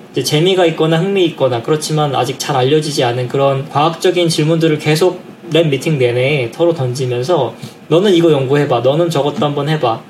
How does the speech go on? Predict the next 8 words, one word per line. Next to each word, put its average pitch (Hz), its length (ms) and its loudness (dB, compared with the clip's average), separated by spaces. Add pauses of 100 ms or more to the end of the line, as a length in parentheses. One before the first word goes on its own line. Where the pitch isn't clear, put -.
(220)
아니면 139 300 -2
제가 165 220 2
관심이 151 360 2
있어서 143 300 0
어디선가 135 380 0
갑자기 131 600 -4
다큐멘터리를 151 680 0
보고서, 135 380 -2